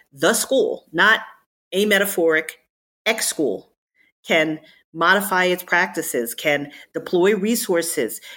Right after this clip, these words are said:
how the state can bring dollars down to the district, how the district deploys those resources to specific schools, right? Those are all things that are within our, our sphere of influence and control. Um, to what's taught,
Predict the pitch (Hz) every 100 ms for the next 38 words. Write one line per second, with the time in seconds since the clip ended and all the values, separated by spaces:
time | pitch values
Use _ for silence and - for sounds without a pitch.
0 | - 170 151 - - 175 233 - - 175
1 | 165 180 180 165 175 180 170 170 175 175
2 | 170 160 170 202 - 147 - 160 147 143
3 | 180 220 - 190 190 - - 156 175 170
4 | 170 165 160 175 185 165 160 - 151 151
5 | - - - 185 - 165 185 180 170 -
6 | 165 151 - - - _ 151 165 - -
7 | - 262 269 208 202 196 180 175 165 151
8 | 151 - 156 151 147 160 151 143 135 143
9 | - 160 143 143 143 151 139 135 143 143
10 | 147 - 185 220 - _ _ - - -
11 | _ 175 160 156 - - 196 269 - -
12 | 262 -